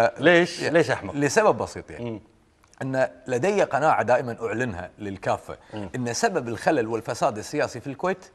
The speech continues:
Speaker 2: سببه أمرين: تاجر جشع، وشيخ، آه، طامح بغير مبرر لل-، ل-، للحكم و-، و-، والنفوذ. وكلاهما يعتقد بأن المعادلة السياسية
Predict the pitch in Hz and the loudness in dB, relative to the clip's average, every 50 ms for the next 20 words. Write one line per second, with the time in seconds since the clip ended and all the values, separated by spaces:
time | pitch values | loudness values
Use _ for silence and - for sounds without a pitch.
0 | _ _ _ _ - - - 190 175 139 127 120 147 143 - - - 151 127 120 | _ _ _ _ -10 -2 2 2 2 2 2 -2 -2 -6 -6 -2 -4 -2 0 0
1 | 110 85 80 - _ _ _ _ _ _ _ _ _ _ _ - _ _ _ _ | -4 -4 -6 -12 _ _ _ _ _ _ _ _ _ _ _ -20 _ _ _ _
2 | - - 165 165 151 135 104 123 127 120 123 - - - - 131 107 123 110 - | -2 4 6 6 6 6 4 2 -2 -2 -4 -8 -14 -18 -10 -2 0 0 0 2
3 | - 180 196 - - - _ _ - - - _ _ _ _ - - _ _ _ | 0 -2 -2 -2 -8 -14 _ _ -20 -20 -20 _ _ _ _ -20 -20 _ _ _
4 | - 156 170 180 - - 214 190 208 214 - - - - - - _ _ _ _ | -4 0 2 2 2 4 2 4 4 2 0 -4 -12 -14 -20 -20 _ _ _ _
5 | - 156 175 170 170 160 - - - _ _ _ _ _ _ - - 233 233 226 | -4 0 2 2 2 2 0 -6 -16 _ _ _ _ _ _ -2 6 8 10 10
6 | 214 214 220 214 202 - - - - - - 156 156 151 156 190 180 147 135 120 | 10 8 4 2 2 0 -2 -8 -12 -12 -2 2 2 4 4 4 2 2 0 4
7 | 117 127 113 95 95 82 - - - _ - 120 113 113 120 - - 143 135 135 | 4 4 4 4 0 -6 -8 -14 -20 _ -8 -4 -4 -4 -4 -6 -8 -8 -10 -10
8 | - - 151 160 151 - 143 143 127 113 - - 135 - - 147 127 120 117 117 | -8 -4 -2 -2 -2 -2 -2 -6 -6 -6 -4 -4 -4 -4 -4 -6 -6 -2 0 -2
9 | 117 117 - - 127 117 - - 123 113 107 98 - - 87 80 - _ _ - | -2 -2 -4 -8 -8 -8 -6 -6 -6 -4 -6 -6 -8 -10 -14 -14 -14 _ _ -20
10 | - - - - _ - - - 135 170 175 - - 233 214 262 262 180 143 135 | -20 -20 -20 -20 _ -20 -10 2 2 2 2 4 0 4 6 6 6 6 4 2
11 | 107 110 147 - - _ _ _ _ _ _ - - 139 127 107 - - 196 - | 2 2 0 -2 -4 _ _ _ _ _ _ -2 2 4 4 4 4 0 2 2
12 | 160 151 123 - - _ _ - 117 101 107 127 - - 165 156 143 135 135 127 | 2 0 0 -4 -18 _ _ -18 -12 -6 -4 -4 0 0 0 0 0 0 0 0
13 | 127 117 120 123 135 190 240 220 180 175 151 - - - 143 120 107 - 139 127 | 0 0 0 0 0 2 2 4 4 4 4 4 2 2 4 4 4 2 0 0
14 | 131 135 | 0 0